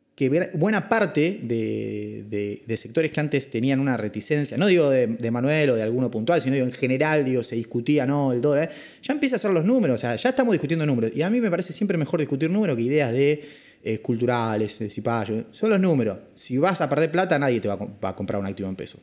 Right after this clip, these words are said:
Es tan, tan simple como eso, ¿sí? Yo ahí tengo algunas diferencias, porque considero que, eh, no necesariamente vos le tenés que garantizar rendimientos en dólares a una inversión, pero lo primero que tenés que re-, garantizar, y para mí es lo más importante, tu benchmark tiene que ser la inflación.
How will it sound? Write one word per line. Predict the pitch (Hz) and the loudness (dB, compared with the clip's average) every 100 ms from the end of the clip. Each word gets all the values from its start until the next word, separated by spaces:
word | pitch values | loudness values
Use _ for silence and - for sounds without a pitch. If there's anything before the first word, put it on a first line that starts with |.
| - | -10
Es | 131 | -4
tan, | 123 127 | -4 -2
tan | 147 | -2
simple | 131 147 127 | -2 -2 -4
como | 104 101 | -4 -8
eso, | - - _ _ | -12 -20 _ _
¿sí? | 127 120 - | -6 -6 -12
Yo | - 185 | -2 2
ahí | 208 | 4
tengo | 202 151 | 4 4
algunas | 151 135 | 2 2
diferencias, | 120 214 139 110 | 2 2 0 -2
porque | 104 107 | -4 -2
considero | 113 - 139 160 120 | -2 0 2 2 2
que, | 117 110 - - - _ | 0 -2 -8 -20 -20 _
eh, | - 104 104 - | -2 0 0 -2
no | 107 113 120 165 | -2 0 0 0
necesariamente | 147 131 165 147 | 2 0 2 2
vos | 117 | 2
le | 110 | 2
tenés | 113 | -2
que | 110 110 | -2 -2
garantizar | 104 104 - | -2 -4 -4
rendimientos | 107 104 101 110 101 98 | -2 -2 -2 -4 -4 -6
en | |
dólares | 101 104 98 - | -4 -2 -4 -6
a | |
una | 98 | -6
inversión, | 101 120 151 131 - - - _ _ | -6 -4 -2 -4 -8 -20 -20 _ _
pero | - 113 | -6 -2
lo | 110 | -2
primero | 107 143 247 | 0 0 2
que | 120 | 0
tenés | 104 123 | -4 -6
que | 113 | -4
re-, | 104 101 | -4 -6
garantizar, | - 104 101 - - 101 | -8 -8 -8 -6 -4 -4
y | |
para | 95 98 | -6 -4
mí | 127 | -2
es | |
lo | 120 | -2
más | 113 | -4
importante, | 107 135 196 147 107 | -6 -4 -2 -4 -4
tu | 120 | -2
benchmark | 156 196 127 127 127 | 0 0 0 -4 -2
tiene | 160 | -4
que | 135 | -2
ser | 180 185 | -2 -2
la | 170 | -2
inflación. | 226 247 247 254 165 | -2 -2 -2 -2 -2